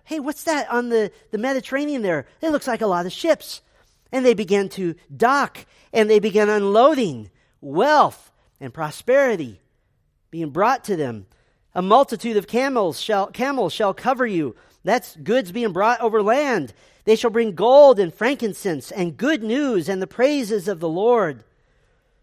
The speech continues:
Down further in the passage, "The coastland shall hope for me, the ships of Tarshish first, to bring your children from afar,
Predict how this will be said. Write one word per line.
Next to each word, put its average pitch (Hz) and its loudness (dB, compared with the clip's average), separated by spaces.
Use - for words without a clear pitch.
Down 196 -2
further 214 2
in 185 0
the 170 -2
passage, 185 -4
"The 156 -8
coastland 196 2
shall 175 -4
hope 226 6
for 214 -4
me, 165 -2
the 147 -4
ships - -2
of 175 -6
Tarshish 233 -4
first, 240 0
to 202 -2
bring 247 0
your 226 2
children 233 2
from 196 -4
afar, 233 2